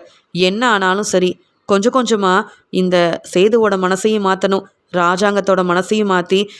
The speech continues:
இனி தமிழ் செல்வி என்ன ஆனாலும் இந்த வீட்டுக்கு மருமகளா வர விடவே கூடாது.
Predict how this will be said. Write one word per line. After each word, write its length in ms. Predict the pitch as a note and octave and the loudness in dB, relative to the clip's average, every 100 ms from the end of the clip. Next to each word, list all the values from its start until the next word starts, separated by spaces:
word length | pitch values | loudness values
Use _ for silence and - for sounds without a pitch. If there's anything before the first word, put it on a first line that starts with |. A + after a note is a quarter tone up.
| - | -6
இனி 220 | F#3 F#3 | 0 0
தமிழ் 280 | F#3 F3+ A3 | 0 -4 -4
செல்வி 480 | - A3 F#3+ G3 - | -2 -2 0 -2 -2
என்ன 380 | E3+ E3+ G#3+ A#3 | -2 0 0 0
ஆனாலும் 360 | G3 F#3 F#3 | 2 0 0
இந்த 140 | F#3+ F3 | -2 0
வீட்டுக்கு 320 | F3+ G3 G3+ | 0 -2 -2
மருமகளா 520 | F3+ F3 F#3 F#3+ F#3 | -2 0 0 0 -2
வர 340 | E3 E3+ G3+ - | 0 -2 -2 -4
விடவே 280 | E3+ F#3 G#3+ | -2 0 0
கூடாது. 460 | G#3+ F3+ F3 F3+ | 0 -2 0 0